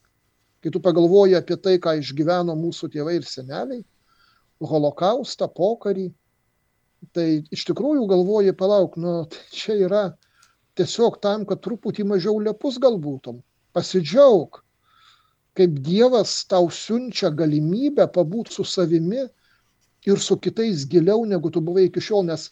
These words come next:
iš tikrųjų iki šiol mes dažnai lėkdavome ir net ir į svečius ateidami mes šnekėdavom apie nieką, mes būdavom kažkaip, nebūdavom, susitikdavom ir nesusitikdavom, o dabar,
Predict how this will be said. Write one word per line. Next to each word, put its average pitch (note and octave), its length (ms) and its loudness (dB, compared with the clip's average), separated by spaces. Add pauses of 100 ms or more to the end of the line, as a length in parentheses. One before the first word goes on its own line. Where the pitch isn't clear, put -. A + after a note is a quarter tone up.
(400)
iš - 180 -8
tikrųjų D#4+ 360 0
iki - 120 -6
šiol C4 240 4
mes A3 200 2
dažnai A3 340 2
lėkdavome A#3 760 4
ir F3+ 120 4
net F#3 280 -2
ir F3 80 2 (100)
į G3+ 160 -4
svečius G3+ 420 0
ateidami G#3 540 0
mes F3+ 400 -8 (400)
šnekėdavom G#3+ 720 0
apie G3+ 240 -2
nieką, G3 400 -2
mes C#3 400 -10
būdavom A3+ 480 0
kažkaip, F3 420 -6
nebūdavom, F#3+ 760 -2 (600)
susitikdavom F3+ 760 2
ir C#3+ 80 -8
nesusitikdavom, F#3+ 800 0
o F#3 80 2
dabar, G#3+ 300 2